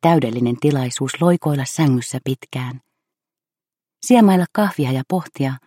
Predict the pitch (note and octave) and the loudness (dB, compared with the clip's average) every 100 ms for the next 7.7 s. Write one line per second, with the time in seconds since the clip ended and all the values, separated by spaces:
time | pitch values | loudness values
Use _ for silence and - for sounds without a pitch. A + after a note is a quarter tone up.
0 | _ _ _ _ _ _ _ C4 A#3+ C#3+ | _ _ _ _ _ _ _ 4 6 2
1 | - - G#3 D3 A2+ - A2+ A#2 C#3+ C3 | -2 -2 0 0 -4 -12 -12 -8 -6 -4
2 | - - B2 C3 C3+ C3+ C3+ - - C#3+ | -4 -6 -6 -6 -8 -10 -12 -12 -12 -12
3 | _ _ _ _ _ _ _ _ _ _ | _ _ _ _ _ _ _ _ _ _
4 | _ _ _ _ C#3 C3+ A#2+ A2+ - B2+ | _ _ _ _ 2 4 4 0 -2 -4
5 | A#2 A#2+ - B2 C3 - _ _ _ _ | -4 -6 -8 -10 -10 -14 _ _ _ _
6 | _ _ _ _ _ _ _ _ _ _ | _ _ _ _ _ _ _ _ _ _
7 | _ _ D#3 D#3 - D3 | _ _ 4 4 4 4